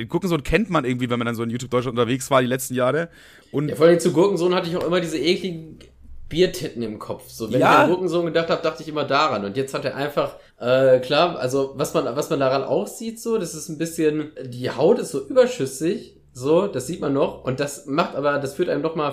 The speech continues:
Speaker 2: viel mehr zu, z-, äh, zu Bilde, wie krass der durchgezogen hat. Das ist so, das ist so die, die, das, weil es ist halt nicht so, es ist halt so, wenn man ein bisschen pummeliger war,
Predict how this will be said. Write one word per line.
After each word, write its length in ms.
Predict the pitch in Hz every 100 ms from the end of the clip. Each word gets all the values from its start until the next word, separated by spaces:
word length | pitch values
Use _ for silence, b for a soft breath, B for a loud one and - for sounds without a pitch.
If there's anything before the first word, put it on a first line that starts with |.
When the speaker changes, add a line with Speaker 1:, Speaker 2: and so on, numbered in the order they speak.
| -
Speaker 2:
viel 180 | 160 185
mehr 280 | 160 160 165
zu, 400 | - 156 143 139
z-, 400 | - - - 90
äh, 260 | 120 117
zu 240 | 117 - 110
Bilde, 500 | 127 196 156 170 B B B
wie 140 | - 123
krass 340 | - 151 202
der 80 | 180
durchgezogen 580 | 135 - 135 - 101 90
hat. 260 | 90 87 _
Das 140 | 127
ist 160 | 143 143
so, 60 | 156
das 260 | 143 147
ist 100 | 151
so 120 | 147
die, 200 | 139 139
die, 220 | 131 127 123
das, 340 | 123 - -
weil 120 | -
es 80 | 127
ist 180 | 127 160
halt 140 | 175
nicht 120 | 165 156
so, 80 |
es 120 | 135 170
ist 100 | 202
halt 140 | 208
so, 120 | 202
wenn 100 | 180
man 80 | 175
ein 60 | 165
bisschen 200 | 165 160
pummeliger 460 | 170 175 170 160
war, 260 | 160 165 165